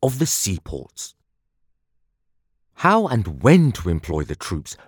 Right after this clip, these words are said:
the commander appointed by you will determine as occasion requires.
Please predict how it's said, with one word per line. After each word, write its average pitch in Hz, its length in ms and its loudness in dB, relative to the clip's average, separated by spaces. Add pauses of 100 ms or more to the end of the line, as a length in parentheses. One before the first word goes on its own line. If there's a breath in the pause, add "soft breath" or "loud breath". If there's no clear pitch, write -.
the 165 100 0
commander 175 540 0
appointed 113 500 -2
by 131 140 2
you 120 400 2
will 73 200 -4
determine 73 680 -4
as 180 180 2
occasion 90 480 -2
requires. 78 680 -2